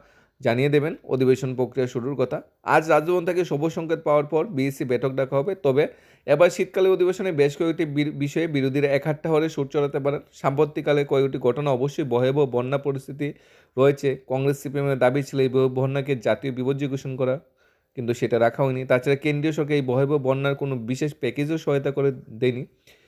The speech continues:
তার, এর মধ্যে কিছু যে বেকার ইস্যু, বর্তমানে যে সবচেয়ে বড় ইস্যু বেকার ইস্যু, সেটা তো থাকবেই। গত অধিবেশনে,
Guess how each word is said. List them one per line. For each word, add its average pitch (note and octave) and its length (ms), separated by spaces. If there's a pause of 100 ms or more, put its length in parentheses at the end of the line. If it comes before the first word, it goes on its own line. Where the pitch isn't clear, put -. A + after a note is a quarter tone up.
(200)
তার, C3+ 160 (160)
এর A2+ 280
মধ্যে C#3+ 400
কিছু D3+ 300
যে D3 100
বেকার B2 420
ইস্যু, B2+ 260 (160)
বর্তমানে C3+ 400
যে C3+ 100
সবচেয়ে C3 360
বড় C#3 180
ইস্যু C#3 140
বেকার A#2+ 320
ইস্যু, C#3+ 200
সেটা C3+ 200
তো C3+ 100
থাকবেই। C#3+ 420 (520)
গত C3 180
অধিবেশনে, E3 480